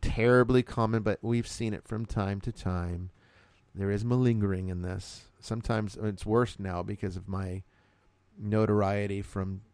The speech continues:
being on Travel Channel. Um, and even though,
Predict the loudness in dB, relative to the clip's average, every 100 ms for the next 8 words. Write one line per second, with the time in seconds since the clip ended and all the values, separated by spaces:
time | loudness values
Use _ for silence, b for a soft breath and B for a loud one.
0 | _ _ -2 0 0 -2 0 0 2 -2
1 | -2 -4 -2 -4 -4 -6 b b b b
2 | b b b _ -2 0 0 0 -2 -2
3 | 0 2 2 0 0 -6